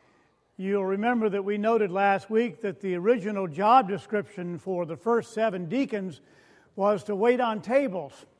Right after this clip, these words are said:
which might have been something of a euphemism for Christian social ministry, taking care of the physical needs of people, particularly in this case, the needs of, of the widows. But, uh, apparently,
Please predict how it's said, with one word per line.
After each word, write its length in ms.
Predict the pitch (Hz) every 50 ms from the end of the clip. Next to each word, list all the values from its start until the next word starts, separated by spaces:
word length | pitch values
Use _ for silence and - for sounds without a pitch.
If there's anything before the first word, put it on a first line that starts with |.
| _ _ _ _ _ _ _ _ _ _ _ -
which 180 | - 240 226 190
might 300 | 226 277 320 349 359 269
have 220 | 240 240 220 175
been 180 | 226 226 220 208
something 480 | - - 240 262 226 185 240 233 208
of 120 | 208 208 180
a 60 | 190
euphemism 800 | 175 196 247 254 247 220 196 196 196 190 156 170 220 233 233 214
for 380 | - - 202 196 196 196 196 180
Christian 500 | - - - 220 - - - 220 214 190
social 400 | - 196 196 185 160 - 185 185
ministry, 640 | 175 175 170 170 147 - - 196 180 156 120 104 _ _ _ _ _ _ _ _ _ _ _ _ _ _
taking 460 | _ - 202 240 240 - 254 277 277 226
care 420 | - 190 202 190 175 180 208 247
of 160 | 254 240 208
the 80 | 214 170
physical 400 | 143 196 202 180 202 - 277 269
needs 320 | 262 330 370 349 254 156
of 160 | 180 175 -
people, 340 | - 196 185 147 - 151 139
particularly 560 | - - 185 - 240 277 277 - 226 233 214
in 60 | 208 196
this 220 | 190 208 185 -
case, 420 | - 180 170 165 185 220 185 -
the 140 | - 202 202
needs 400 | 190 175 180 175 175 175 139 -
of, 280 | 190 180 170 147 120 - _ _ _ _ _ _ _ _ -
of 200 | 180 170 151 143
the 100 | 175 202
widows. 500 | 196 233 285 302 254 202 151 131 120 117 - - _ _ _ _ _ _ _ _ _ _ _ _ _ _ _ _ _ _ _ _ _ _ _ _ _ _ _ _ _ _ _ - - _ _ -
But, 260 | 196 214 254 254 254
uh, 460 | 240 233 220 214 - - - - - -
apparently, 840 | - 233 - - - 277 339 359 320 277 240 208 208 202 220 226 -